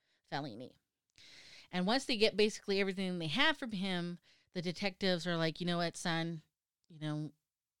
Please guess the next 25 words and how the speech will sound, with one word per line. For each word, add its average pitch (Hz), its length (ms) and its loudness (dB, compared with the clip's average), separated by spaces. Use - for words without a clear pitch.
we're 170 120 -6
gonna 165 120 -4
set 165 180 -4
up 170 80 -6
a - 40 -12
cot 180 400 0
for - 120 -14
you 175 440 -2
in 175 140 -2
our, 151 380 -2
in 175 80 -4
our 156 160 -2
office 160 320 -2
space, - 640 -6
and 160 320 -2
we 170 80 -4
want 151 300 -6
you 156 60 -10
just - 280 -10
to 147 80 -10
rest." - 440 -12
And 160 400 0
he's 170 280 -6
like, 175 140 -4
"Great, 180 420 0